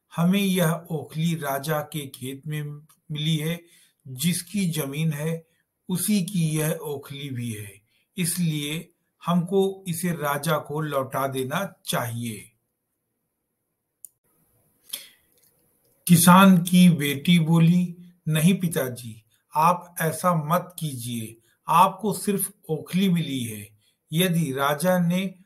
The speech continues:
आपसे इसकी सोने की मूसल भी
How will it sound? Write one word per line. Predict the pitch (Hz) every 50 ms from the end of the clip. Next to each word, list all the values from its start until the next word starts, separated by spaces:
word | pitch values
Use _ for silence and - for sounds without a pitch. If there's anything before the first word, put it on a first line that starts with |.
| _ _ -
आपसे | 160 156 170 180 170 - - 190 190
इसकी | 196 190 - - 180 160 165 - - _ _ - - 185 196 202 208 - _ _ _ _
सोने | - - - 170 170 170 170 180 185 180
की | 165 - - 180 180 190 196 - - _ _ _ _ _ _ _ _ _ -
मूसल | 170 165 165 170 165 160 - 202 202 180
भी | 156 147 156 185 214 208 - -